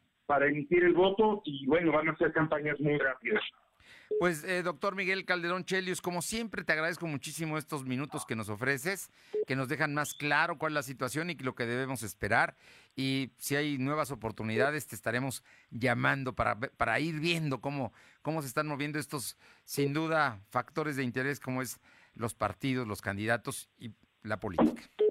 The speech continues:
Speaker 1: Claro que sí, yo creo que va a ser una elección muy interesante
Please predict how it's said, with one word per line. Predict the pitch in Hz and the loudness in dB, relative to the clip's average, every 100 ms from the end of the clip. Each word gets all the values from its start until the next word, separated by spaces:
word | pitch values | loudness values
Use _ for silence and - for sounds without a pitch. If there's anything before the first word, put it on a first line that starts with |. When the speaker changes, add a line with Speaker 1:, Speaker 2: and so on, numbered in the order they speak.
| - _ _ _ _ _ - - - - - | 0 _ _ _ _ _ -20 -16 -14 -14 0
Speaker 1:
Claro | 185 202 208 | 2 4 2
que | 185 | 2
sí, | 180 247 | 4 4
yo | 190 196 | 6 4
creo | 208 | 2
que | 196 175 | 2 4
va | 170 | 4
a | |
ser | 180 | 4
una | 180 175 | 6 6
elección | 156 147 175 170 | 6 4 4 6
muy | 170 | 6
interesante | 170 151 139 135 175 190 202 | 4 2 0 0 0 0 -2